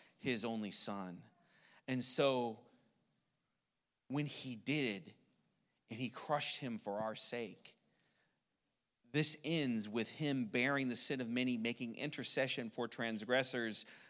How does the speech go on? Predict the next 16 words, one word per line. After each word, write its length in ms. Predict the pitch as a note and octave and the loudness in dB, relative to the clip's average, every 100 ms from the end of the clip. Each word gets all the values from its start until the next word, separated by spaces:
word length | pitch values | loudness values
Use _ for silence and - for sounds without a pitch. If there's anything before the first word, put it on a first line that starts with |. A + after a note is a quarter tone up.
| - _ _ _ | -20 _ _ _
but 100 | D#3 | 4
also 400 | C3 D#3 E3+ D#3+ | 6 6 6 2
receiving 540 | C#3 C3+ - E3+ D#3+ C3+ | 2 2 4 4 4 4
a 60 | |
portion 600 | - - F3+ E3+ D3 C3+ | 2 4 4 4 2 0
with 180 | B2+ B2+ | -2 -4
the 100 | C3 | -4
many, 500 | C3+ D3 C3+ A#2 G#2+ - - - - | 0 2 2 0 -4 -10 -20 -8 -2
dividing 500 | C3+ D3+ E3 D#3+ C3+ | 4 8 8 6 0
spoil 640 | - - E3+ F#3 E3+ D3 | 0 0 0 2 4 4
with 220 | C3+ C3 B2 | 2 -2 -2
the 60 | |
strong, 640 | A2+ - D3 D3+ C#3 A2+ G2+ - - | -2 2 4 4 4 0 -4 -12 2
seeing 640 | - - G#3 G#3 F#3 C#3+ | 6 6 6 4 2 -2
his 300 | C3+ D#3 C#3+ | -2 -2 -2
descendants. 880 | C#3 - E3+ F3 D#3 B2 G#2+ - | 0 2 4 2 2 0 2 2